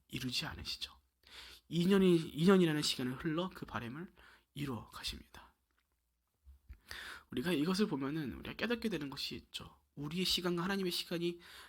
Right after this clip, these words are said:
다름과 동시에 우리의 고통은 단순히 우리가 고통받기 위해서 존재하는 것이 아니다라는 거죠. 그래서 우리는 좀 기억해야 합니다. 하나님께서는요, 우리의 바램을 위해 일하시는 분이 아니다라는 것을요.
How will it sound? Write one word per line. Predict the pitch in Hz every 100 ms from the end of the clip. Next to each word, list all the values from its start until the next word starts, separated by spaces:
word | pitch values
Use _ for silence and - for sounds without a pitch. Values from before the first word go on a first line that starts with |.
| -
다름과 | 139 156 165 160
동시에 | 147 123 117 - 131 151 - _ _ _ _ _ _ _ -
우리의 | 175 208 214 208 202
고통은 | - 135 - - - 123 180 160 - - -
단순히 | - 120 123 156
우리가 | 113 117 143
고통받기 | - - - 240 220 220 - 139
위해서 | 120 123
존재하는 | 147 127 120 117
것이 | 104 113
아니다라는 | 147 135 - - 95
거죠. | - - _ _ _ _ _ _ _ _ - - - - -
그래서 | - 170
우리는 | 180 190
좀 | 185
기억해야 | 170 160 156
합니다. | 156 151 117 104 87 117
하나님께서는요, | - 185 185 165 160 139 120 135 139 -
우리의 | 135 135 151 156 190 185 - - - - _ -
바램을 | - 117 180 214 214 165
위해 | 131 143
일하시는 | 127 123 - 120
분이 | 127 143
아니다라는 | - 127 131 123 117 113
것을요. | 110 - -